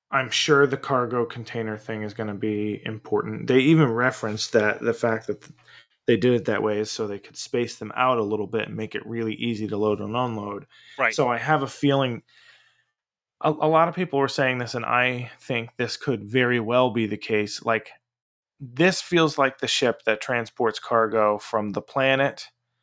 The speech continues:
Speaker 1: to the space station.
Speaker 2: Oh, sure.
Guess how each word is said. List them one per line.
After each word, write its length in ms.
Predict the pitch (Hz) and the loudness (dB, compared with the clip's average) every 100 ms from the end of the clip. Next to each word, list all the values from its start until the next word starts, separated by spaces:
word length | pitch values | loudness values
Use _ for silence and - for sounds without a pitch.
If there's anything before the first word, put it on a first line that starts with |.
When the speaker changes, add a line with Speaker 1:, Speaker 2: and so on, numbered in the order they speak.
| _ _ - | _ _ -2
Speaker 1:
to 120 | 131 | -2
the 120 | 110 | 0
space 380 | - - 117 107 | -4 0 0 0
station. 540 | - 101 101 113 107 - _ _ _ _ _ _ _ _ _ _ _ _ _ _ _ _ _ _ _ _ _ _ _ _ _ _ _ _ - - | -4 -2 -2 -4 -6 -12 _ _ _ _ _ _ _ _ _ _ _ _ _ _ _ _ _ _ _ _ _ _ _ _ _ _ _ _ -12 0
Speaker 2:
Oh, 200 | 165 127 | 0 0
sure. 420 | - 165 104 | 0 2 2